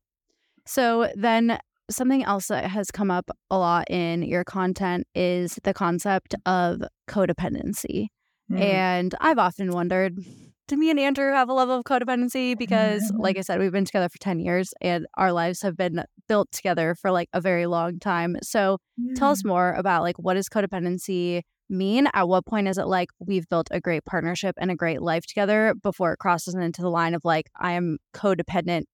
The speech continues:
Speaker 1: on this person? Yeah, just the, the lay of the land.
Speaker 2: Yeah, <laughs> yeah. Such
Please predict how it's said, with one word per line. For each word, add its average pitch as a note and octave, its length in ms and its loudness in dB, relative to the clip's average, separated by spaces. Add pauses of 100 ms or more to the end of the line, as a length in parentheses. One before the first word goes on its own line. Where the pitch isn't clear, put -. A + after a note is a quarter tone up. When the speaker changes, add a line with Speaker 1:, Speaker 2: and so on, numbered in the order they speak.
Speaker 1:
on E3 240 0
this G3+ 160 0
person? C4 640 0 (480)
Yeah, A3 240 2 (180)
just - 220 -6
the, B3 300 4
the A#3 100 0
lay B3 180 2
of A3+ 60 -2
the G#3 60 -2
land. F3+ 340 0 (460)
Speaker 2:
Yeah, F4+ 500 4
<laughs> - 0 -
yeah. E4+ 560 2 (360)
Such A#3+ 200 4